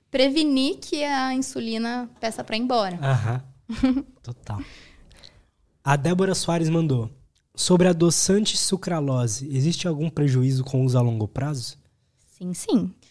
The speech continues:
Speaker 1: A sucralose é um, é um adoçante artificial que tá na galera que a gente falou ali, que é comprovadamente ruim, tanto pro seu intestino quanto pro seu cérebro.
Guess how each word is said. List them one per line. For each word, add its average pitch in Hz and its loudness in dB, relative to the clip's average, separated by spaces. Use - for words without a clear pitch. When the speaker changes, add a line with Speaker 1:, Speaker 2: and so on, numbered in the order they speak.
Speaker 1:
A 175 -10
sucralose 185 0
é 214 2
um, 240 0
é 202 2
um 202 0
adoçante 202 -4
artificial 202 -2
que 294 -8
tá 277 -4
na 269 0
galera 262 -2
que 262 -10
a 254 -4
gente 247 -2
falou 247 -4
ali, 220 -4
que 226 -12
é 226 -8
comprovadamente 214 -6
ruim, 254 -2
tanto 180 -6
pro - -10
seu 180 -10
intestino 240 -4
quanto 285 -6
pro 269 -12
seu 359 -10
cérebro. - -6